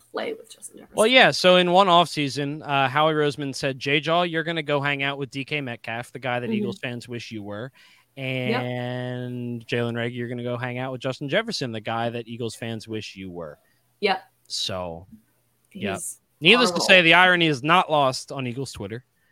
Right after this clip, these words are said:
Speaker 2: Um,
Speaker 1: Yep.
Speaker 2: and the fact, yeah, so the, the conditional fourth, it would be downgraded to a fifth if certain,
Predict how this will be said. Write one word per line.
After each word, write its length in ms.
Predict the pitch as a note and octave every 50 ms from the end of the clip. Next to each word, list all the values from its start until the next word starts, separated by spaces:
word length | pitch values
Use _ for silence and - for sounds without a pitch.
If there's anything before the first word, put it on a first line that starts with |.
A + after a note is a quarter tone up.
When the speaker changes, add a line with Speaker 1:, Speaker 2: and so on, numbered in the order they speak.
| _ - - - -
Speaker 2:
Um, 360 | - A2+ A2 G#2+ G#2+ G#2 G#2+ G#2
Speaker 1:
Yep. 220 | F#3+ E3+ - - -
Speaker 2:
and 320 | C#3 C3+ C3+ C3 B2+ B2 A#2+
the 120 | C3 B2+
fact, 380 | - - D3 D3 D3+ D3 _ _ _ _ _ _
yeah, 200 | - D3 D3+ C#3+
so 180 | C3+ - - F3+
the, 200 | D#3+ E3+ E3+ E3
the 100 | D3+ D#3+
conditional 460 | - - F3 F3+ G#3+ - A#3 G3+ E3
fourth, 440 | - - - D#3 D#3 D3+ D3 C3+ - -
it 140 | D#3 D#3 -
would 200 | D3+ C#3+ C3+ A#2
be 600 | C#3+ C#3+ D3+ D3+ C#3+ C#3 C3+ C3 B2+ B2+ B2+ B2+ B2
downgraded 540 | - C3 C3 C#3 D3+ C#3 C#3+ D3 C#3+ C3 B2+
to 120 | C3+ C3 A#2+
a 60 | A2
fifth 380 | - _ - D3 B2+ A#2 - -
if 140 | A2 -
certain, 640 | - - C3 A#2+ A#2+ A2+ A#2+ A2+ G#2+ G#2 G2+ G2+ G2